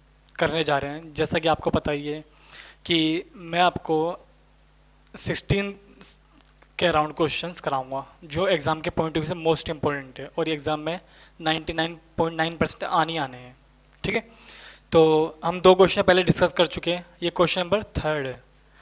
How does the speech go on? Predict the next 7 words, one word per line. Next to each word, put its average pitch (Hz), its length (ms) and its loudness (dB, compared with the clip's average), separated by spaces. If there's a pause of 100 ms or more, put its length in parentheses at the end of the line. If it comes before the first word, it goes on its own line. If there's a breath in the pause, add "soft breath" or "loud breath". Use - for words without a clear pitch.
(180 soft breath)
और 180 160 0
आज 185 200 10
आपको 170 240 6
मैं 180 200 -2 (1000 soft breath)
क्वेश्चन 208 420 6
में 214 160 4
आप, 196 160 6